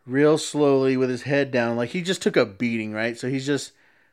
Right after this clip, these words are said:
slowly rides by, brrr, all the way back to the boat slips. A while later, here comes C J and the guy on the boat.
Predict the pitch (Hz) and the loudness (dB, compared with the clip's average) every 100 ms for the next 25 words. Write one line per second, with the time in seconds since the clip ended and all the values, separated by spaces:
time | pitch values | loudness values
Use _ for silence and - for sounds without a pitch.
0 | _ _ - - 117 123 123 123 117 117 | _ _ -20 -10 -4 -2 -2 -2 -2 -2
1 | 117 101 104 110 107 107 107 95 98 98 | -2 -4 -6 -4 -2 -2 -4 -10 -18 -18
2 | 98 98 98 98 98 95 98 98 98 98 | -18 -18 -18 -18 -18 -20 -20 -20 -18 -18
3 | 95 98 95 101 117 131 135 135 123 120 | -18 -18 -18 -8 -2 2 2 2 0 0
4 | 113 - 107 98 104 98 101 98 _ _ | -2 -4 -10 -8 -8 -8 -10 -10 _ _
5 | _ _ _ _ _ _ _ _ _ _ | _ _ _ _ _ _ _ _ _ _
6 | _ - 147 175 156 127 120 113 107 _ | _ -8 2 4 4 4 0 -2 -6 _
7 | _ _ 123 143 139 127 120 117 - - | _ _ -8 -6 -4 -4 -4 -8 -10 -6
8 | 139 131 131 123 123 127 120 113 110 120 | -6 -2 0 0 0 -4 -8 -8 -8 -6
9 | 117 113 113 95 101 98 | -4 -6 -8 -10 -14 -16